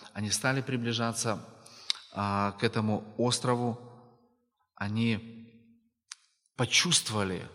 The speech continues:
почувствовали приближение к земле. Начали мерить мельче,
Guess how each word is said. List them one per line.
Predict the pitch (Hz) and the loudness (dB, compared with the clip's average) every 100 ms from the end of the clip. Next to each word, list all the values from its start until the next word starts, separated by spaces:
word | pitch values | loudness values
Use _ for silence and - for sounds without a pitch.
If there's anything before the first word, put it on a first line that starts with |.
| - - _ _ _ | -20 -20 _ _ _
почувствовали | - 110 - 139 135 110 98 | -8 -2 0 2 0 2 0
приближение | 90 110 110 107 113 104 | 0 0 2 4 4 2
к | 98 | 0
земле. | 101 101 98 82 - - - _ _ _ _ _ _ - | 0 2 0 -2 -8 -20 -20 _ _ _ _ _ _ -12
Начали | - 123 - 123 | 2 2 4 2
мерить | 113 120 120 110 110 - - - - _ _ _ _ _ _ _ _ _ _ | 2 4 4 4 0 -4 -6 -20 -20 _ _ _ _ _ _ _ _ _ _
мельче, | - 120 131 123 127 113 | 0 2 2 2 0 -2